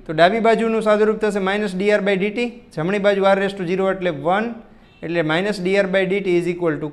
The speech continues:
k થાય. બરાબર. હવે આથી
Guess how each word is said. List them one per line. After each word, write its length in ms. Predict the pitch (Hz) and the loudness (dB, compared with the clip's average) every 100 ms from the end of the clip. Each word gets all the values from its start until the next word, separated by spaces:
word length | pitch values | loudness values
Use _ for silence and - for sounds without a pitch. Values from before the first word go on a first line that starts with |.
| 156 | -4
k 100 | 135 120 | -4 -4
થાય. 160 | 107 - - - _ - _ - - - - - - - - - - - - - | -10 -14 -20 -20 _ -20 _ -20 -20 -20 -20 -20 -20 -20 -20 -20 -20 -20 -20 -8
બરાબર. 320 | 151 170 113 107 - - - - - - - - - - - - - - - - - - _ - - - - - | -4 -4 -4 -12 -20 -20 -20 -20 -20 -20 -20 -20 -20 -20 -20 -20 -20 -20 -20 -20 -20 -20 _ -20 -20 -20 -16 -2
હવે 200 | 160 226 | 4 6
આથી 260 | 233 254 | 6 2